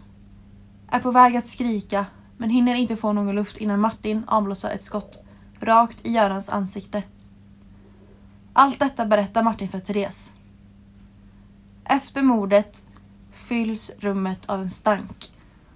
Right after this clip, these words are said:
Sara sitter på trappan i huset, chockad och gråter. Martin ber henne gå ut och hämta en blå presenning och ett rep. Han berättar hur de fick upp kroppen på pickuppen.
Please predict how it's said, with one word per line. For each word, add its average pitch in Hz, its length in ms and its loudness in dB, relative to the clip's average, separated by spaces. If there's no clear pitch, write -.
Sara 247 360 4
sitter 233 180 -2
på 208 120 -2
trappan 226 480 0
i 247 100 2
huset, 208 360 -2
chockad 220 580 -2
och 214 120 -4
gråter. 202 580 0
Martin 254 420 2
ber 247 100 0
henne 202 240 0
gå 196 160 -8
ut 226 240 -4
och 226 60 -2
hämta 202 260 -2
en 202 120 -2
blå 196 180 -4
presenning 202 720 -6
och 208 240 -10
ett 202 120 -10
rep. - 380 -6
Han 269 180 2
berättar 226 640 0
hur 233 100 -2
de 220 120 0
fick 220 300 -8
upp - 300 -6
kroppen 208 320 -6
på 202 60 -6
pickuppen. 202 720 -4